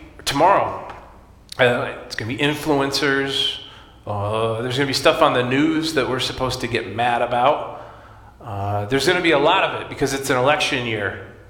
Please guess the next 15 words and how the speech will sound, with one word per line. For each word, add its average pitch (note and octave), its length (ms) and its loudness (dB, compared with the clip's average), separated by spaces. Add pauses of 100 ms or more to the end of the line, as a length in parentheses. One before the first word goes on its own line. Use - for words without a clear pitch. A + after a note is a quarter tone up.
(240)
It's - 140 4
crazy. - 600 0 (540)
It's - 100 -14
crazy C4 480 0
in C3+ 80 0
election G#2+ 440 -2
years. E2 400 -8 (1500)
But C#3+ 160 8
I D3+ 100 6
do F#3+ 200 2
know F3+ 180 4
that C#3+ 180 2
this D#3 220 6
doesn't B2+ 300 2
change. B2+ 500 -2